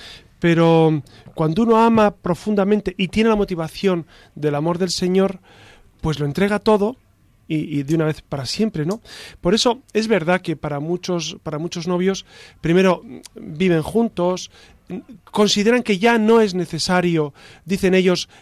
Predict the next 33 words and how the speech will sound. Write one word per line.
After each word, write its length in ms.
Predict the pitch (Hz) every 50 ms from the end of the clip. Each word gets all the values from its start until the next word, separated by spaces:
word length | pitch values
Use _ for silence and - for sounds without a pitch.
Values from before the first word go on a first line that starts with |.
| _
eh, 140 | - - - 294
eh, 240 | 196 170 160 160 156
firmar 400 | - 190 196 180 180 202 208 202
un 100 | 196 185
papel 540 | - 180 160 - - 196 180 170 175 208 - - _ _ _ _ _ _ _ _ -
para, 400 | 170 165 160 160 160 151 147 147 147 139 - - - - - - _
para 260 | - 170 165 165 151
confirmar 600 | - - 190 180 175 - 170 160 156 165 170 180
el 120 | 170 156 147
amor. 400 | 135 147 170 196 208 214 - - _ _ _ _ - - - - - - - - - _ -
Y 100 | 185 185
luego 200 | 185 190 202 247
es 80 | 220 220
verdad 380 | 233 180 147 165 190 226 -
que, 220 | - - 175 165 -
que 200 | - 160 151 147
les 180 | 147 143 -
escandaliza 680 | 175 - - 175 165 165 160 160 170 180 - - 214 -
pensar 560 | - 175 165 156 - 175 160 160 165 160 - - - - - - - - _ _
que 400 | - - 160 156 156 151 147 143
les 160 | 147 147 -
puede 220 | - 165 165 165
ocurrir 460 | 170 - 160 160 160 160 180 180 180 -
como 300 | - 180 165 160 151 147
a 60 | 143
sus 220 | - 139 131 -
padres 580 | - 208 208 208 202 202 208 202 202 196 - 156
o 60 | 139
a 80 | 139 131
sus 580 | - - 156 143 135 135 139 139 135 135 -
familiares 800 | - 143 139 147 160 185 202 196 196 190 190 190 185 - - 143
o 60 | 131
a 640 | 123 127 123 123 123 123 123 127 127 127 127 127 135